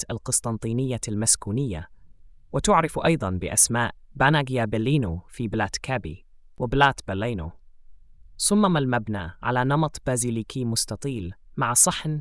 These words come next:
يتألف من ثلاثة أروقة، وهو موجه على المحور الشرقي الغربي. يتكون داخله من نار ثيكس وصحن الكنيسة، بينما يضفي السقف الخشبي المائل المميز جمالية خاصة عليه.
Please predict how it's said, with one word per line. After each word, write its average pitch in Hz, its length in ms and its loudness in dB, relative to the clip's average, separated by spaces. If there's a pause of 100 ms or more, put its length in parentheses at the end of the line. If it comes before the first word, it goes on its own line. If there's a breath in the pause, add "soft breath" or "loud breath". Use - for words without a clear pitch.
يتألف 139 580 -4
من 113 180 -4
ثلاثة 120 560 -4
أروقة، 107 420 -6 (480)
وهو 151 260 4
موجه 139 420 0
على 110 280 -4
المحور 110 440 -4
الشرقي 104 460 -6
الغربي. 90 520 -8 (360)
يتكون 165 580 2
داخله 127 520 0
من 104 220 -2
نار 117 180 2
ثيكس - 580 -4 (140)
وصحن - 380 -2
الكنيسة، 107 580 -4 (540)
بينما 185 360 4
يضفي 151 240 -2
السقف - 500 2
الخشبي 120 720 -4
المائل 120 420 -2
المميز 107 640 -4
جمالية 98 460 -4 (140)
خاصة 98 420 0
عليه. 87 380 -8